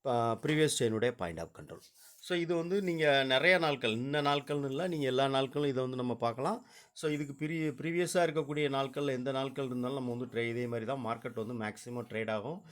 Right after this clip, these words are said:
ந-, எண்பதுலேருந்து எண்பத்தஞ்சு சதவீதம் இந்த மாதிரி தான் ட்ரேட் ஆகும், மார்க்கெட் ப்ரொஃபைல் படி சொல்றது. So, இதுதான் வந்து நம்ம வந்து ப்ரீவியஸ் டேனுடைய point of control, வேல்யூ ஏரியா ஹை, வேல்யூ ஏரியா லோ, ஆ, இதெல்லாம் வந்து நமக்கு வந்து சப்போர்ட்டாவோ இல்ல ரெசிஸ்டன்ஸாவோ நமக்கு ஆக்ட் ஆகும் அப்படின்னு சொல்லி நம்ம வந்து சொல்றது.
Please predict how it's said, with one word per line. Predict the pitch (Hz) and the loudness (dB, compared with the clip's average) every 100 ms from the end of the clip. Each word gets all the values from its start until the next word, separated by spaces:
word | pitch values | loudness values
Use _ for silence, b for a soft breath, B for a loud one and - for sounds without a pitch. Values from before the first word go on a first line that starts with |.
| B B B | B B B
ந-, | 101 107 110 110 110 117 | 2 4 4 4 2 2
எண்பதுலேருந்து | 123 147 147 139 143 127 | 2 6 6 6 2 0
எண்பத்தஞ்சு | 120 135 131 123 | 2 0 -2 -6
சதவீதம் | 107 117 120 135 165 | -4 0 2 2 0
இந்த | 131 147 | 0 0
மாதிரி | 151 143 | 2 4
தான் | 135 123 | 2 0
ட்ரேட் | 98 85 | -2 -4
ஆகும், | 80 85 92 | -8 -6 -2
மார்க்கெட் | 123 147 127 | -2 -2 -2
ப்ரொஃபைல் | 131 131 113 | 0 0 -2
படி | 117 | -4
சொல்றது. | 110 101 92 98 226 - B B B | -6 -6 -6 -4 -4 -4 B B B
So, | - 180 | -6 0
இதுதான் | 165 156 180 190 | 0 0 2 2
வந்து | 170 196 | 2 0
நம்ம | 170 160 | 0 0
வந்து | 160 196 | -2 -4
ப்ரீவியஸ் | 175 160 170 160 | -4 -2 -2 0
டேனுடைய | 156 151 143 139 | 0 0 0 0
point | 127 135 | 4 4
of | 147 139 | 2 0
control, | 139 127 135 151 175 B B B - | -2 0 2 2 0 B B B 6
வேல்யூ | 131 156 151 | 8 8 8
ஏரியா | 147 139 | 8 8
ஹை, | 127 151 | 6 4
வேல்யூ | 123 127 143 | 4 4 6
ஏரியா | 143 139 131 | 4 6 4
லோ, | 127 175 - _ b b | 4 2 0 _ b b
ஆ, | 135 139 | 2 4
இதெல்லாம் | 147 180 196 175 | 4 4 6 6
வந்து | 165 | 4
நமக்கு | 180 160 147 | 0 0 0
வந்து | 143 175 | 0 0
சப்போர்ட்டாவோ | 185 139 120 165 160 151 175 | 0 -2 0 0 2 2 4
இல்ல | 151 | 2
ரெசிஸ்டன்ஸாவோ | 151 139 131 185 - 151 147 143 | 2 2 0 -4 -2 0 2 2
நமக்கு | 139 127 117 | 4 0 4
ஆக்ட் | 113 110 120 | 2 4 2
ஆகும் | 107 113 95 | 2 2 0
அப்படின்னு | 98 117 | -2 -2
சொல்லி | 104 113 | -2 -4
நம்ம | 120 101 | -4 -4
வந்து | 95 107 | -6 -10
சொல்றது. | - 80 80 82 | -14 -14 -14 -16